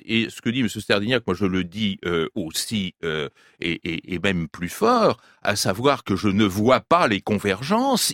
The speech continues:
y compris dans ce noyau dur, comme on dit, qui serait en train de se constituer. Voyez-vous, ce qui manque, c'est un transformateur.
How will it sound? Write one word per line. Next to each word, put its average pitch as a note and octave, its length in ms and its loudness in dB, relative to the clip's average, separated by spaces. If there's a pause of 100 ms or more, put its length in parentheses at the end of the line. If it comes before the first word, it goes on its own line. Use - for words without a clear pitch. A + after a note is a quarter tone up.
y C#3 120 0
compris F#3 720 0
dans A2+ 240 -2
ce - 180 -8
noyau G#2+ 480 0
dur, A#3+ 440 0
comme G#2 220 0
on G#2 120 -2
dit, G3 260 0 (300)
qui A#2+ 140 0
serait C3+ 180 4
en A2 160 4
train G#3+ 220 2
de E3 80 2
se C#3+ 140 0
constituer. B2+ 500 0 (360)
Voyez-vous, B3 460 4
ce - 140 -6
qui F3 160 -2
manque, D3 420 4 (400)
c'est F3 220 2
un F3+ 100 4
transformateur. C#3 920 2